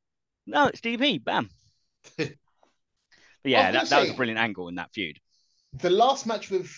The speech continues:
Speaker 2: uh, D D P and Savage,
Speaker 1: Mm.
Speaker 2: I don't think I've actually seen it before.
Speaker 1: Halloween Havoc.
Speaker 2: Yeah, I, so I've seen the pay-per-view, but I don't remember, I don't remember actually seeing the match.
Speaker 1: I
Speaker 2: Off
Speaker 1: have
Speaker 2: the top
Speaker 1: seen
Speaker 2: of
Speaker 1: it,
Speaker 2: my head.
Speaker 1: yeah, years, 'cause I've,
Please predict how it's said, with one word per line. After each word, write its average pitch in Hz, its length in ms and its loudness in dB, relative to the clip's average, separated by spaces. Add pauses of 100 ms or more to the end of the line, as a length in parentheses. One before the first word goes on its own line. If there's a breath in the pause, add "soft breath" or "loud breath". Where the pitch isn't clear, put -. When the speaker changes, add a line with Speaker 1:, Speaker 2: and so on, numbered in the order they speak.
(520)
Speaker 2:
uh, 120 600 -2 (600)
D 165 120 -8
D 165 140 -4
P 165 240 -4
and 135 120 -2
Savage, - 540 -2 (140)
Speaker 1:
Mm. 92 200 -4 (240)
Speaker 2:
I 208 80 4
don't 226 120 6
think 185 120 0
I've 180 80 2
actually 185 180 -4
seen 190 100 -4
it - 20 -10
before. 165 320 0 (420)
Speaker 1:
Halloween 117 240 0
Havoc. 104 320 -4 (640)
Speaker 2:
Yeah, 170 200 4
I, 139 320 2
so - 160 -2
I've 175 100 2
seen 247 180 2
the 202 80 2
pay-per-view, 131 400 0
but 127 60 -2
I 143 100 0
don't 180 180 -2
remember, 160 300 -4
I 143 60 -8
don't 170 100 0
remember 160 180 -2
actually 156 180 -4
seeing 175 120 0
the 139 80 -4
match. 214 340 -4 (300 soft breath)
Speaker 1:
I 151 80 4
Speaker 2:
Off 165 60 6
Speaker 1:
have 165 80 2
Speaker 2:
the 165 60 -2
top 143 60 -6
Speaker 1:
seen 131 140 2
Speaker 2:
of 113 60 -4
Speaker 1:
it, 120 60 -6
Speaker 2:
my 117 80 2
head. 104 80 6
Speaker 1:
yeah, 95 100 4
years, 104 260 0
'cause 107 120 -10
I've, 110 140 -2